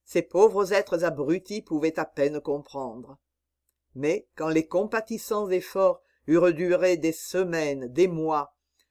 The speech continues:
au fond de ces cœurs engourdis, des cordes longtemps muettes commencèrent à vibrer.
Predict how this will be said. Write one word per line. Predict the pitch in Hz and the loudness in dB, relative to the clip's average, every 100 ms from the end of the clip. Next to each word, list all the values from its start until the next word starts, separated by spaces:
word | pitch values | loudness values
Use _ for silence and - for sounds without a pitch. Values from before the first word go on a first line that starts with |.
| _ | _
au | 165 | -4
fond | 170 - 208 208 | -2 -2 -2 0
de | 185 | 0
ces | 190 170 | -2 -4
cœurs | 170 165 165 | -2 -2 -4
engourdis, | 165 151 160 143 147 143 _ _ _ _ _ | -4 -4 -6 -4 -4 -4 _ _ _ _ _
des | - 196 - | 4 4 6
cordes | 175 180 143 156 | 4 4 4 0
longtemps | 147 175 220 214 196 | 0 0 -2 -4 -4
muettes | 185 170 165 165 165 185 - _ _ | -2 2 2 2 -2 -14 -16 _ _
commencèrent | 156 151 151 - 143 143 143 | -2 -2 -4 -4 -2 -2 -2
à | 147 | -8
vibrer. | 135 143 135 127 131 | -8 -8 -8 -8 -8